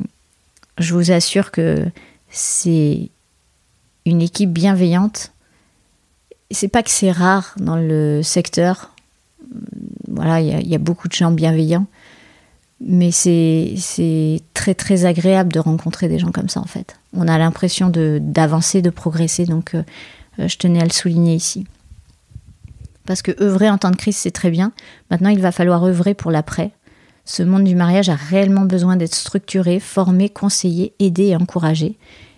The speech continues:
Et la fédération est là pour ça. Fédérer, c'est le sens premier. D'autres wedding planners ont créé des formations en ligne, des boutiques, des blogs, de nouveaux sites web, et c'est superbe de voir que dans la difficulté, on tente tous des choses.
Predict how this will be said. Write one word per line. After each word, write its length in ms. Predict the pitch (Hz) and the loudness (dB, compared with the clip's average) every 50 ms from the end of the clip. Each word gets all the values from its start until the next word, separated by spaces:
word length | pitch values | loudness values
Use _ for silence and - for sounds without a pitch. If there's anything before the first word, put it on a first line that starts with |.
| _ - | _ -2
Et 80 | 190 180 | 0 2
la 100 | 175 175 | 2 2
fédération 520 | - 190 180 180 175 170 170 - 196 190 | 2 0 2 2 2 2 0 0 0 0
est 80 | 180 165 | 2 0
là 100 | 165 170 | 0 -2
pour 220 | - - 202 - | -4 -8 -10 -8
ça. 140 | - - - - - - _ _ _ _ _ - | -8 -8 -10 -12 -18 -20 _ _ _ _ _ -16
Fédérer, 520 | - - - 196 190 180 185 185 180 180 | -10 -4 -2 0 2 2 2 2 2 0
c'est 160 | 196 - - 156 | 0 -2 -4 -6
le 40 | |
sens 220 | - - 175 180 - | -4 -2 -2 -2 -4
premier. 380 | - - 180 165 160 143 - - _ _ _ _ _ _ _ _ _ _ - _ _ _ _ _ _ _ _ - | -4 -2 -2 0 0 -2 -4 -8 _ _ _ _ _ _ _ _ _ _ -20 _ _ _ _ _ _ _ _ -4
D'autres 300 | 190 208 220 - - 226 | -2 -2 -2 0 0 2
wedding 280 | 220 208 196 202 202 | 2 2 2 2 2
planners 240 | - - 196 190 196 | 2 2 2 2 4
ont 160 | 247 262 240 | 4 2 2
créé 240 | 208 - - 214 185 | 0 0 -2 -2 0
des 80 | 190 190 | 0 0
formations 480 | 185 - 175 185 175 170 175 - 190 | 0 0 0 2 2 0 0 0 0
en 60 | 180 170 | 2 2
ligne, 420 | 170 165 170 196 220 240 247 214 | 2 2 2 2 2 4 2 2
des 100 | 165 165 | 2 0
boutiques, 540 | 160 160 175 175 - - - 208 214 208 185 | -2 -4 -6 -8 -6 -4 -4 -2 -2 -2 -2
des 100 | - 160 | -2 -2
blogs, 420 | 156 156 165 185 196 202 208 196 | 0 2 2 4 4 4 2 2
de 120 | 180 175 165 | 0 0 2
nouveaux 300 | 165 175 180 175 185 185 | 2 2 2 2 0 0
sites 280 | - - 175 - - | -2 -4 -8 -6 -2
web, 240 | - 185 196 202 190 - | 0 2 2 2 0 -4
et 100 | - 170 | -6 -6
c'est 260 | 175 - - 175 - - - - - - - _ _ _ _ _ | -6 -4 -4 -6 -6 -6 -10 -20 -20 -20 -20 _ _ _ _ _
superbe 720 | - - - - - - 262 240 - 220 220 220 220 196 | -8 -6 -4 -4 -2 -2 -2 -2 0 0 0 2 2 2
de 80 | 185 185 | 2 2
voir 320 | 175 175 180 202 214 - | 2 2 2 0 0 0
que 80 | - 190 | -2 -2
dans 140 | 175 175 170 | 0 2 2
la 120 | 165 165 | 2 0
difficulté, 640 | 165 180 196 - - 190 - - 180 175 - - 196 | 0 -2 -4 -4 -6 -8 -6 -6 -8 -6 -2 -2 0
on 120 | 190 175 | 0 0
tente 260 | 175 - 190 170 175 - - | -2 -4 -4 -4 -4 -6 -8
tous 200 | - 202 196 180 | -8 -8 -6 -4
des 140 | 165 175 170 | -4 -4 -4
choses. 360 | 160 - - 139 - 185 190 | -4 -4 -6 -8 -8 -10 -14